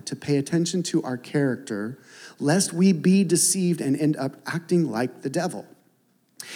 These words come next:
And the New Testament is replete with charges for communities like ours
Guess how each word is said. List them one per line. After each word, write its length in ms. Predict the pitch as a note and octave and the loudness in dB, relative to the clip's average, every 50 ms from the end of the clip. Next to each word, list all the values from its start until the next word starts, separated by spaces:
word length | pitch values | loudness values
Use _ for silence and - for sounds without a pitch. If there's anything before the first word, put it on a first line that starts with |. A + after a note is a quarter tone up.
| - - - | -14 -8 -2
And 140 | D#3 D#3+ E3 | 2 4 6
the 60 | E3 | 8
New 260 | E3+ F3+ F#3+ F3+ F3+ | 8 8 8 8 6
Testament 600 | F#3 - - A3+ A#3 - - F3 D#3 D3 C#3+ C#3 | 2 0 0 2 0 0 0 2 2 2 2 2
is 140 | D3 C#3+ C3 | 0 0 2
replete 580 | C#3+ D3+ D3 D3+ - - G3+ A3+ G3 C#3 - - | 2 2 2 0 0 0 2 4 4 2 0 0
with 200 | C#3 C#3 C3 - | -2 -2 -2 -2
charges 480 | - - E3+ E3+ E3+ D3+ D3+ C#3+ - | -2 -2 2 2 2 2 2 0 0
for 160 | - - C#3+ C#3 | 0 -2 -4 -2
communities 600 | - - D3 D#3 F#3 G#3+ A3 F3+ E3+ D#3+ B2+ B2 | 2 4 6 8 8 8 8 6 4 4 2 2
like 240 | C3 A#2 A2+ - | -2 -2 -2 -4
ours 440 | - G#2 G2 F2 - - - - - | -8 -10 -10 -10 -10 -10 -10 -10 -12